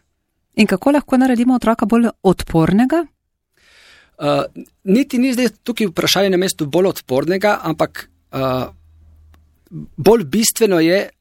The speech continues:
Speaker 2: da zmanjšamo količino tega stresa, ki ga doživlja. Saj odpornost se bo že razvila, ampak ne moremo odpornost razviti v enem tednu.
Speaker 1: Mhm.
Speaker 2: Odpornost se razvija s-, skozi čas. Eh, zmanjšati količino tega pritiska,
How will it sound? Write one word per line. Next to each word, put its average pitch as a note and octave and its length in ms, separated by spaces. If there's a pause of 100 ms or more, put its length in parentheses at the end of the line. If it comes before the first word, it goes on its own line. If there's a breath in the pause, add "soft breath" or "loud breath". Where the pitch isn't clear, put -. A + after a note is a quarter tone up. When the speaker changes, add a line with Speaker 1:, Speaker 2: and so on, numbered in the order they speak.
(340)
Speaker 2:
da D3 140
zmanjšamo E3 840
količino D3+ 520
tega E3 280
stresa, D3 420
ki - 140
ga A#2+ 100
doživlja. A2+ 520 (340)
Saj - 160
odpornost A3+ 540
se - 80
bo D3+ 140
že F#3 160
razvila, C#3 540 (260 soft breath)
ampak D3+ 260
ne E3 60
moremo A#3 380 (560)
odpornost G3+ 600
razviti E3 640
v F3+ 120
enem F3 180
tednu. A#2+ 360 (160)
Speaker 1:
Mhm. F#3+ 280
Speaker 2:
Odpornost D4 420
se D#3+ 100
razvija D3+ 460 (320 soft breath)
s-, - 160 (420)
skozi C3+ 300
čas. D#3 280 (640 soft breath)
Eh, C3 160
zmanjšati F3+ 480
količino F3+ 460
tega F#3 260
pritiska, - 600